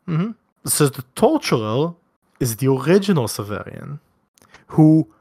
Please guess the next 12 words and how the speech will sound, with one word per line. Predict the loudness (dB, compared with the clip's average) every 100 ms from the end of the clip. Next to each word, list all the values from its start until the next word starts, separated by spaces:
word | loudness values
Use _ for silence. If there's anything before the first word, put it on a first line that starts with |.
| _ _
failed | -6 2 4 4 2 -2 -8
to | -10
become | -10 -4 -2 0 -4 -10
the | -8
new | -6 -6
sun | 0 0 0
because | -2 -4 -6
he | -6 -6
stayed | -4 -2 -2 -2 -4 -10 -14 _ _ -8
the | -6 -6 -2
Torturer. | -2 0 -4 -8 -10 -14 -20 _ _ _ _ _ _ _ _ _ _ -12
Severian | -8 0 2 2 0 -2